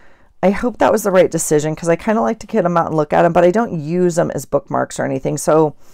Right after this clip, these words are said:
I really love her with this little Julie Netting girl on it. But, um, anyway, a patriotic, um, little picture down there, quote.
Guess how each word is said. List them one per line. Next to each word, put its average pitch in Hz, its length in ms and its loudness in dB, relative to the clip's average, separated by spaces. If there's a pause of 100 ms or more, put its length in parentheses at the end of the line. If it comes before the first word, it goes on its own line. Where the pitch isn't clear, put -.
(380)
I 175 80 4
really 175 540 2
love 143 260 4
her 147 160 0
with 147 140 0
this 147 180 -4
little 151 220 0
Julie 147 280 -2
Netting 139 360 -4
girl 151 180 0
on 147 220 0
it. 151 200 -2
But, 135 300 4 (920)
um, 147 640 0 (1300)
anyway, 131 400 -2 (160)
a 135 60 -8
patriotic, 170 840 2
um, 139 600 -2 (680)
little 143 240 2
picture 180 400 -4
down 147 240 2
there, 254 300 4
quote. 240 480 2